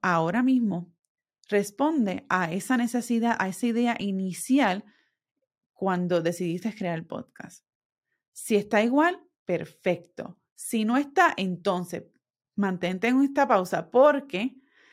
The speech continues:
aquí quiero que pienses cómo te estás sintiendo y cuáles son los re-, los efectos que está, los resultados que estás obteniendo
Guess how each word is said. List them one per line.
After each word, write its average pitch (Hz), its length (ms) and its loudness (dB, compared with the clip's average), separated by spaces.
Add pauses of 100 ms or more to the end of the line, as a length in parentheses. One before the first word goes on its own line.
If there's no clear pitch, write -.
(140)
aquí 196 320 -4
quiero 240 240 2
que 269 140 2
pienses 214 640 -4 (720)
cómo 294 320 4
te 349 60 -2
estás 311 260 -2
sintiendo 254 560 0
y 175 60 -8
cuáles 220 280 0
son 294 120 0
los 294 160 0
re-, 269 180 0
los 233 300 2
efectos 233 400 -4
que - 80 -10
está, 220 300 -6
los 202 200 0
resultados 226 540 0
que 208 100 -8
estás 185 220 -2
obteniendo 220 640 -4